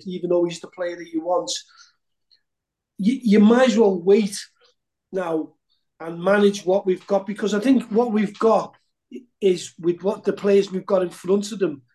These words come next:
i-, is strong enough. I think, and I think we'll, I think we will challenge, Les, I really, whether we get a centre half or we don't. I think we, I think we need a bit of luck with,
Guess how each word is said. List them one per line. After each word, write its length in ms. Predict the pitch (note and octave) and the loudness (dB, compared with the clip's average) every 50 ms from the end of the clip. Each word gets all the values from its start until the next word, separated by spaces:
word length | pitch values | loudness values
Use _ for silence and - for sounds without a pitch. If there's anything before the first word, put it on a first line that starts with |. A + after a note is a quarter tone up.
| _ _ - | _ _ -10
i-, 140 | D#3+ E3 F#3+ - | -8 -8 -6 -2
is 240 | G3+ F3 F3 F3 - | -2 -2 -2 -2 -6
strong 460 | - - - G3 F#3 F#3 F3+ F3 F3 | -10 -8 -4 -4 -2 -2 -2 -4 -4
enough. 400 | E3 E3+ G3 G3 G3 - - _ _ _ _ _ _ _ _ _ _ _ _ | -2 -2 -2 -4 -4 -8 -14 _ _ _ _ _ _ _ _ _ _ _ _
I 80 | F3+ F#3+ | -10 -8
think, 240 | G#3 G#3+ A3 G#3 | -8 -8 -8 -8
and 180 | A3 C#4+ - G3+ | -4 -2 -2 0
I 60 | D4 | -2
think 240 | C#4+ - B3 A#3 A3+ | -2 -2 -4 0 2
we'll, 200 | A#3 A3 G3+ G#3 - - - - - _ _ _ _ - | 2 2 2 0 -4 -10 -18 -20 -20 _ _ _ _ -2
I 180 | - C4 C#4 | 0 0 2
think 220 | C4+ D#4 C#4 C4+ A#3+ | 2 4 4 4 4
we 80 | G#3 | 4
will 220 | F#3 F3 G#3+ A#3+ A#3+ | 4 2 2 0 0
challenge, 460 | - - C4+ A#3+ A#3 A#3 A3+ A3 - | -2 -4 -2 0 0 0 0 -2 -2
Les, 300 | A3 A3 A3 G#3 - - _ _ | -4 -4 -4 -6 -10 -14 _ _
I 140 | E3 E3+ F#3 | -12 -8 -4
really, 500 | G3 G3 G3+ G3+ G3 F3+ F3+ E3+ F3 F3 D#3+ | 0 2 2 2 2 0 -4 -6 -10 -2 0
whether 220 | F#3+ G3 F#3+ G3 | 2 2 4 4
we 120 | F#3+ F#3+ F#3+ | 2 2 2
get 160 | F#3+ G3 F#3 | 2 2 2
a 60 | F#3 | 0
centre 380 | - - G3+ F#3 F#3 - - F3 | -2 -4 -6 -6 -6 -6 -6 -6
half 240 | F3 F3 E3+ E3+ - | -6 -6 -6 -8 -6
or 160 | F3+ E3+ E3 | -6 -6 -6
we 140 | D#3+ E3 - - | -6 -8 -6 -4
don't. 280 | F3+ F3+ F#3+ F#3+ F#3+ - - - _ - - _ _ _ _ _ _ _ _ _ | -2 -2 -2 -2 -4 -6 -10 -16 _ -20 -20 _ _ _ _ _ _ _ _ _
I 60 | - D#3+ | -6 -4
think 200 | G#3 A3+ G3 F#3+ | -2 -2 0 2
we, 200 | G3+ G#3 E3+ - - - - - _ _ _ _ _ _ _ _ _ - | 2 2 2 2 -2 -10 -20 -20 _ _ _ _ _ _ _ _ _ -8
I 80 | - E3 | -8 -6
think 260 | - B3 B3+ B3 B3+ | -4 -2 0 2 4
we 80 | A#3+ | 6
need 200 | A3+ A3+ A3+ G3+ | 6 6 6 4
a 40 | G3+ | 2
bit 180 | - - G#3+ G3+ | 2 2 4 4
of 120 | G3+ F#3+ | 6 4
luck 400 | G3 G3+ G3 F3 D#3+ - - - - _ _ _ _ _ _ _ _ _ _ _ | 4 4 4 4 2 0 -4 -12 -20 _ _ _ _ _ _ _ _ _ _ _
with, 400 | D#3+ F3 F3 F3 E3 E3+ - | -4 -2 -2 -2 -4 -6 -10